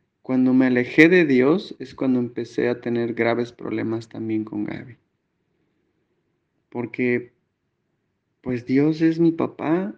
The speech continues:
celestial y tenía una falsa percepción de él. Ahora que me metí a un curso de milagros desde hace once años, en el dos mil doce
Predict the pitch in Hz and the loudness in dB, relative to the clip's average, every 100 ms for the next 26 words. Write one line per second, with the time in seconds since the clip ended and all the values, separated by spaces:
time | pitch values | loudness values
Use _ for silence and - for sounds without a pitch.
0 | _ - - - 117 - - 143 180 214 | _ -12 -4 -2 -4 -6 -6 -4 -4 -6
1 | - _ _ _ _ 135 120 135 123 135 | -12 _ _ _ _ -14 -6 -2 2 2
2 | 139 135 135 127 131 131 127 120 117 - | 2 -2 -2 0 0 -4 -8 -10 -12 -14
3 | - - 110 110 107 107 110 _ _ _ | -14 -6 -2 -2 -2 -6 -10 _ _ _
4 | _ _ _ _ _ _ _ _ _ _ | _ _ _ _ _ _ _ _ _ _
5 | _ _ _ _ _ _ _ - 135 147 | _ _ _ _ _ _ _ -2 2 4
6 | 160 165 143 131 120 113 135 139 147 147 | 2 4 4 4 4 0 2 4 4 4
7 | 143 135 139 127 120 110 113 123 123 120 | 0 0 0 2 2 2 2 2 0 -2
8 | 113 110 113 117 123 120 - _ _ _ | -2 0 -2 -4 -4 -4 -6 _ _ _
9 | _ _ _ _ _ _ _ _ _ _ | _ _ _ _ _ _ _ _ _ _
10 | 117 156 170 135 120 117 117 107 - 117 | 0 0 0 -6 -8 -6 -6 -8 -4 -4
11 | 117 120 123 139 127 117 117 120 117 | 0 0 2 2 2 0 -2 -12 -14